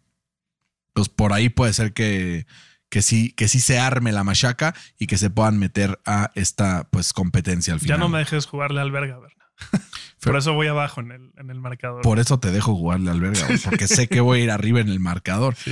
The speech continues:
Speaker 2: güey.
Speaker 1: Eh, pero porque solo me voy a jugarle al verga con los que estoy seguro que van a pasar. Fercito, los Dolphins visitan a los Bears. Eh, saluda a mi querido amigo Carlos Sertuche, toda la familia Sertuche, que yo te voy a platicar una cosa, güey.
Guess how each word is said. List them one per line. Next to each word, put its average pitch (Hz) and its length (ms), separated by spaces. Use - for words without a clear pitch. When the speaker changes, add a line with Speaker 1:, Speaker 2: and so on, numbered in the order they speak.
Speaker 2:
güey. - 220
Speaker 1:
Eh, 101 360
pero 117 160
porque 127 280
solo 208 180
me 160 140
voy 139 240
a 175 60
jugarle 135 320
al 127 80
verga 131 180
con 117 140
los 98 140
que - 80
estoy 113 220
seguro 113 320
que 95 120
van 107 160
a 101 40
pasar. 95 380
Fercito, 110 480
los 101 180
Dolphins 131 380
visitan 120 400
a 107 80
los 104 200
Bears. 117 440
Eh, 101 320
saluda 131 280
a - 20
mi 131 120
querido 127 200
amigo 131 240
Carlos 143 300
Sertuche, 131 360
toda 127 120
la 117 80
familia 120 320
Sertuche, 123 500
que 104 140
yo 147 120
te 196 60
voy 180 120
a 156 60
platicar 117 340
una 110 180
cosa, - 260
güey. - 100